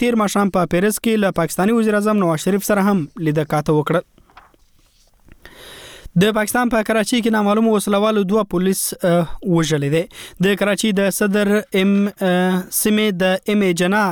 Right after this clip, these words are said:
روډ تبت مرکز ته نږدې نن ماسپښین نامعلومو وسلوالو د پوځي، اه، پولیسو پر موټر ډزې وکړې او دوه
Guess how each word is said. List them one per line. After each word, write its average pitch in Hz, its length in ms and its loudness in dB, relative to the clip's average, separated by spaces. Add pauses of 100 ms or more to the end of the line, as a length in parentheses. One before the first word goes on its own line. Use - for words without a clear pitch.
(140)
روډ 190 400 2 (500)
تبت 202 240 0 (140)
مرکز 170 260 -2
ته 175 160 0
نږدې 190 260 0 (440)
نن 233 160 2
ماسپښین 208 420 0
نامعلومو 202 400 2
وسلوالو 196 640 0
د - 100 2
پوځي، 170 460 0
اه، 180 420 0
پولیسو 190 400 0
پر 170 160 0
موټر 175 200 0 (100)
ډزې 208 260 0
وکړې 233 280 0 (440)
او 185 140 0
دوه 190 340 0